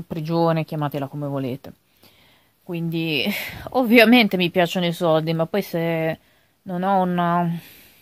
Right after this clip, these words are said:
una comunione di interessi, non ho dell'affetto, chia-, lo chiamo affetto perché se lo uso con un altro nome ho paura che YouTube mi banni. Io veramente non vado da nessuna parte. Poi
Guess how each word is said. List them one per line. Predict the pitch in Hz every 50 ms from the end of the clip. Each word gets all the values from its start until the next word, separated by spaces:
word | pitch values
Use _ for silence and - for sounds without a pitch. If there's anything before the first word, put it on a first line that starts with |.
| _ _
una | - 185 180
comunione | 170 - 196 185 185 180 202 208 214 226
di | 190 180
interessi, | 180 180 170 185 170 165 165 170 175 180 185 - - - - 196 196 196 202
non | 190 175 170 165 160
ho | 175 175 170 165 165 165 170 170 - _ _ _ _ _ _ _ _ _ _ _ _ _ _ _ _ _ _ _ _ _ _ _ _
dell'affetto, | _ 165 160 175 180 175 196 190 190 190 180 - - 185 175 175 175 175 - _ _ - 202 196 196 196 202 202 208 - - - - - - - - - - - - - - - -
chia-, | - - 202 202 -
lo | - 220 226
chiamo | - - 330 330 285
affetto | 233 - - 277 302 - 294 226
perché | - 190 175 202
se | - -
lo | 220 247
uso | 240 202 180
con | 170 - 180 185
un | 190 208
altro | 233 240 233 - 240 226
nome | 208 185 180 175 180 180
ho | 175
paura | - 190 170 160 160 156 160
che | - - - 160 156 151 151 151 147 151 - _ _ _
YouTube | 196 202 202 - 190 175 160 165 175 127
mi | 180 170 165 156
banni. | 160 151 135 127 135 139 135 135 135 139 - _ _ _ _ - _ _ _ _ _ _ _ _ _ _ _ _ - 120 95 98 -
Io | _ 190 202 196 180
veramente | 185 196 196 196 190 175 170 190
non | 185 190
vado | 185 185 175 190
da | 180 190
nessuna | 185 190 185 - 202 180 151 -
parte. | - - 113 135 160 - 165
Poi | - - 202 185 175